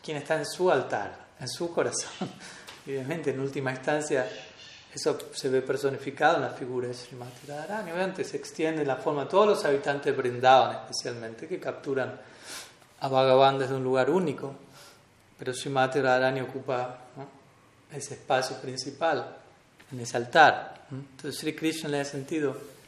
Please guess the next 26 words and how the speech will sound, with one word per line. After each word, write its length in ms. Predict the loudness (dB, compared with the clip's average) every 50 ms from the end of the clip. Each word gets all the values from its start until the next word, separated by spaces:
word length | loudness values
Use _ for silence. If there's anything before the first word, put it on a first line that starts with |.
| -20 -20 -20 _ _ _ _ _ _ _ _ _ -18
¿no? 120 | -16 -16 -16 -20 -20 -20 _ _ _ _
se 180 | -12 -10 -8 -6
siente 360 | -4 -2 0 0 0 0 -2
extremadamente 960 | -4 -4 -10 -8 -2 -2 0 4 6 8 10 10 10 8 6 0 -2 0 0 0
gustoso 560 | 0 0 -2 0 4 4 4 4 2 -4 0
cada 260 | 4 6 8 8 8
vez 200 | 8 4 2 0
que 140 | -2 -2 -2
él 220 | -2 -2 -4 -6 -14 -14 -12
inclina 440 | -12 -10 -6 -4 -2 -2 0 -2
su 160 | -2 -2 -4 -2
cabeza 380 | 0 2 4 4 2 2 -2
ante 160 | -8 -8 -6
los 140 | -8 -8 -8
pies 240 | -6 -2 0 0 0
de 60 | 0 -4 -6 -10
Srimati 340 | -12 -12 -12 -14 -14 -14
Radharani. 360 | -14 -14 -12 -12 -14 -14 -10 -6
De 60 | -2
vuelta, 240 | -2 -2 0 2 2
el 180 | 2 2 0
universo 480 | -2 -2 2 2 2 2 2 0 -4 -6
entero 320 | -6 -4 -2 -2 0 0
está 160 | -2 -2 -2
ofreciendo 480 | -4 -2 -4 -6 -6 -6 -6 -4 -2 0
oraciones 720 | 0 0 -2 -2 0 0 2 2 2 0 -4 -8 -10 -14